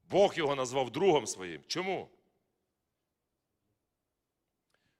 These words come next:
Друзі, чому Бог назвав Авраама другом своїм?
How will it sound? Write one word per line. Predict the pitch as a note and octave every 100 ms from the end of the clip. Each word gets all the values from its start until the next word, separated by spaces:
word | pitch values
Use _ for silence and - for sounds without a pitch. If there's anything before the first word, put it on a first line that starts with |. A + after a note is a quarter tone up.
| _
Друзі, | F3 A3+ E3+
чому | - F3+ F#3+ G3 B3 B3
Бог | G3+ B2 G#3 A#3+ A3
назвав | G3+ F#3+ E3+ A3
Авраама | G#3 G3+ G3+ G3+ F#3+
другом | G#3+ G3 D#3
своїм? | - G#2+ D#2+